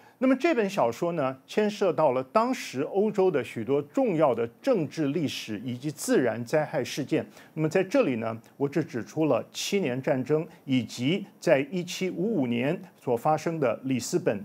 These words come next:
大地震。在当时来讲呢，世界级的灾难呢，那么刹那之间呢，有将近十几万人呢，一下子就被这个地震所这个、这个、这个、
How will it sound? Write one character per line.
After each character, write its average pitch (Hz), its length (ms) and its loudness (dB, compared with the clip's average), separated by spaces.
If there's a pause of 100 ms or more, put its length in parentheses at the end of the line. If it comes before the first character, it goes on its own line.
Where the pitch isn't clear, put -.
大 131 160 2
地 139 160 -2
震。 123 200 -2 (280)
在 151 120 0
当 196 220 2
时 170 200 -4
来 123 160 0
讲 107 260 -4
呢， 101 120 -4
世 208 300 -2
界 175 220 0
级 113 160 -6
的 120 100 -4
灾 143 260 -2
难 131 220 -2
呢， 104 140 -4 (220)
那 147 80 -2
么 135 120 2
刹 180 260 2
那 131 160 -2
之 131 180 -4
间 131 260 -2
呢， 107 120 -4 (240)
有 127 200 0
将 175 320 -2
近 170 200 0
十 - 400 -4
几 208 140 -2
万 147 240 2
人 104 220 -2
呢， 107 180 -4
一 143 80 -4
下 143 240 -2
子 110 220 -4 (180)
就 135 160 2
被 120 220 -2
这 117 180 -4
个 104 100 0
地 202 220 4
震 127 260 -2 (180)
所 113 280 -4
这 117 240 -2
个、 104 400 -4
这 120 160 -6
个、 101 200 -2
这 117 180 -8
个、 98 200 -4